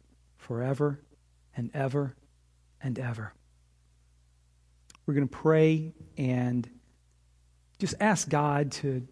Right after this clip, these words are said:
to move in our hearts and our lives. I'll be up here. Some of our prayer team will be up here. If you wanna make this your church home, you wanna come talk to somebody about that, we'd love to talk to you about that. If, if you've never said yes to Jesus, you've never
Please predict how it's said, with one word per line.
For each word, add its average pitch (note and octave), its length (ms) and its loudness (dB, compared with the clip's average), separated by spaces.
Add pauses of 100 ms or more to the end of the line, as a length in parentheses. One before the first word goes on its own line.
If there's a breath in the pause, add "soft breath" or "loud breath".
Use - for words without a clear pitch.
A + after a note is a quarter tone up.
to - 140 -6
move E3 240 2
in D3 80 0
our B2+ 120 -2
hearts C#3+ 440 -2
and C3+ 120 -4
our C3 140 -4
lives. C#3+ 460 2 (400 loud breath)
I'll D3+ 140 6
be D3 160 6
up D3+ 160 2
here. D#3 320 4
Some D#3 180 -2
of C#3+ 80 0
our C#3+ 80 2
prayer D3 300 2
team D3+ 220 0
will D3 80 0
be D3 180 4
up D3 180 2
here. C#3+ 300 -2
If - 160 -6
you D3 160 -2 (720 soft breath)
wanna E3 140 4
make E3 160 4
this E3+ 200 2
your C3 60 -4
church C#3+ 300 -2
home, F3 280 4
you E3+ 80 4
wanna D3+ 120 4
come D3+ 160 0
talk D#3 160 2
to - 40 -10
somebody D#3 280 2
about D3 220 0
that, C#3+ 200 -4
we'd D3 140 -6
love D3 140 0
to C#3 40 -8
talk D3 240 -2
to - 100 -8
you C#3+ 60 -2
about C#3 320 -4
that. D3 320 2
If, C3 120 -2 (1120 loud breath)
if - 100 -6
you've E3+ 100 4
never G3+ 160 8
said G3 240 6
yes F#3 200 6
to D#3+ 100 0
Jesus, C3+ 680 0 (240)
you've D#3 160 6
never G#3+ 360 8